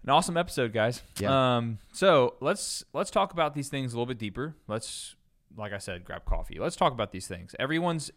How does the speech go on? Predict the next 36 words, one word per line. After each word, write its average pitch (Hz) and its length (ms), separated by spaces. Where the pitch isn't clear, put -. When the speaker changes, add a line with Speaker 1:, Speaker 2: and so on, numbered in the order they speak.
Speaker 1:
situation 135 480
is 113 120
a 104 40
little 101 320
bit 160 140
different, 120 560
but 101 220
there's 110 180
a 104 40
lot 110 280
of 139 80
opportunities 117 680
to 107 60
be 107 60
able 104 140
to - 60
take 104 160
advantage 101 380
of 95 100
a 95 60
market 95 460
still 98 760
as 98 200
of 87 120
right 117 240
now, 101 460
Speaker 2:
Yeah. 85 220
Speaker 1:
um, 98 180
that 92 100
I 90 80
don't 196 320
think 165 220
that - 120
you 131 260
will 147 200
have 135 300